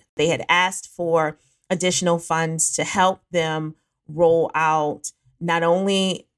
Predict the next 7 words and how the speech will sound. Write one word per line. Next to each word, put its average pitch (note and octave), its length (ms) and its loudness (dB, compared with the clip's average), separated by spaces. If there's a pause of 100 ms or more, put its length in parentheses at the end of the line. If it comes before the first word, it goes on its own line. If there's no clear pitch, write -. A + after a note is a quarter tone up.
Biden's E3+ 360 -2
debt - 160 -4
cancellation D#3+ 680 -4
plan, D3 540 -6 (400)
but, D#3+ 600 0
uh, D3+ 300 -2
the D3+ 240 -4